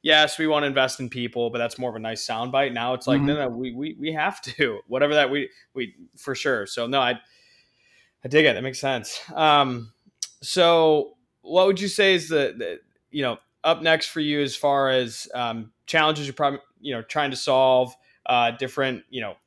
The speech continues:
Speaker 1: d-, what, what, what, what's the thing that's getting you the most fired up right now?
Speaker 2: So what I would say is, you know, over the,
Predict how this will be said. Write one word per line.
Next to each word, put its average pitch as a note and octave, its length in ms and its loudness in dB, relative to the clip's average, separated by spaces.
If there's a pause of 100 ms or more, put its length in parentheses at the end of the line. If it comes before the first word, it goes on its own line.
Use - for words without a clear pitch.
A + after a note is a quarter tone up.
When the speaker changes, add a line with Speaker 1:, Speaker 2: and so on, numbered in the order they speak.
Speaker 1:
d-, - 340 -20 (400)
what, F3 320 4
what, F3 240 4
what, E3 240 -4
what's F#3 200 0
the G3+ 100 -6
thing F#3+ 160 -2
that's E3 160 -4
getting D#3 220 -2
you C#3+ 100 -2
the C#3 60 -4
most C3+ 240 -4
fired C3 240 0
up A#2+ 120 -4
right A2 140 -6
now? G2+ 160 -14 (2250)
Speaker 2:
So G3+ 540 4
what F3 220 2
I A3+ 140 4
would D#4+ 180 2
say F3 380 6
is, D#3 560 4
you D3+ 80 2
know, C#3+ 80 0
over G#3 360 6
the, E3+ 580 2